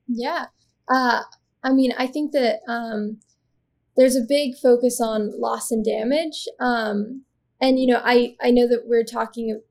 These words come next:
Nadia mentioned this, you know, it's really interesting because when we talk about talking to people in the U S about what is happening, but in other countries, um, talking about it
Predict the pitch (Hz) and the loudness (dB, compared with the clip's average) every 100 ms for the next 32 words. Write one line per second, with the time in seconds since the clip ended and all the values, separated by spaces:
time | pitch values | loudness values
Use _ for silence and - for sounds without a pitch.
0 | _ - 233 233 226 226 226 220 226 220 | _ -6 -2 0 -2 -2 -4 -4 -6 -6
1 | - - _ _ - - 254 233 214 _ | -8 -14 _ _ -14 -2 2 2 0 _
2 | _ _ 269 254 - 277 262 254 247 240 | _ _ -4 -4 -4 -2 0 0 -2 -2
3 | 233 233 233 233 233 226 233 233 226 208 | -2 0 -2 -2 -6 -4 -6 -4 -4 -4
4 | - _ - 233 233 233 226 - 226 226 | -6 _ -6 -6 -2 -6 -6 -8 -8 -4
5 | 220 226 226 220 220 233 226 226 - - | -4 -4 -6 -6 -4 -2 -2 -6 -10 -6
6 | 208 226 110 104 - 117 113 110 - - | -4 -2 -2 -4 -8 -4 -2 -2 -4 -4
7 | - 233 220 220 - 247 240 240 233 - | -4 -6 -4 -4 -4 -2 -2 -2 -4 -4
8 | 254 262 254 233 220 233 - _ _ _ | -2 -2 -4 -6 -6 -8 -14 _ _ _
9 | _ 247 240 233 226 - _ _ - 254 | _ 0 2 2 -4 -10 _ _ -4 0
10 | 254 262 247 226 220 208 131 | 2 2 2 2 0 0 -2